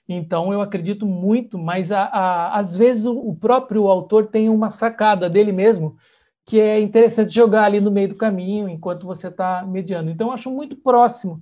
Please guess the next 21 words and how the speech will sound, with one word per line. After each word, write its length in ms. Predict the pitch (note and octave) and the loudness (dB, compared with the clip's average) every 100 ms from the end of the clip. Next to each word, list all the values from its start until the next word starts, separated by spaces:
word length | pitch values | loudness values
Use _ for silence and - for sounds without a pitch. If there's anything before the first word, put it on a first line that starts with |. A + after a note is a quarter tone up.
| _ _ _ _ | _ _ _ _
né? 180 | F3+ G#3 | -6 -6
Como 200 | G#3+ G#3+ | 0 0
a 60 | G3+ | 2
minha 200 | A3+ A3+ | 2 2
formação 520 | G#3+ F#3+ - F#3 F3 | -2 -4 -6 -8 -8
é 80 | E3+ | -10
em 120 | E3+ | -6
arte 240 | F#3 F#3 | -6 -2
e 20 | |
educação, 720 | G3 F#3 E3+ - A3+ A3 - _ _ _ - | -4 -4 -8 -4 0 0 -4 _ _ _ -10
né? 100 | D#3+ | -6
Por 140 | F#3 | -4
isso 100 | E3+ | -2
que 60 | G#3 | -4
eu 40 | |
fui 140 | G#3 | -4
trabalhar 560 | G3 G3 E3+ E3 E3+ E3+ | -4 -2 -2 -2 -4 -6
em, 140 | D#3+ | -8
em, 360 | D#3+ E3+ D#3+ F#3 | -10 -10 -10 -10
em 80 | E3 | -8
museu, 520 | D#3 D3+ F3+ A3+ A3 | -6 -4 0 0 0